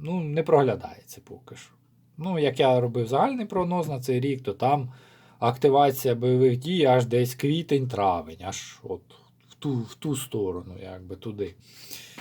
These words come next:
А до того так воно все повільно, поступово буде розвиватись. Ну, що ми і тут спостерігаємо. Ну, до речі, якщо це взяти, що це поставки, то також воно Єра, те, що було домовлено раніше,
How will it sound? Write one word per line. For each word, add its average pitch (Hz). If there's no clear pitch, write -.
А 143
до 185
того 233
так 113
воно 101
все 113
повільно, 160
поступово 135
буде 107
розвиватись. 95
Ну, 277
що 208
ми 185
і 151
тут 165
спостерігаємо. 98
Ну, 196
до 190
речі, 113
якщо 175
це 165
взяти, 147
що 147
це 165
поставки, 214
то 139
також 131
воно 113
Єра, 110
те, 110
що 117
було 113
домовлено 120
раніше, 175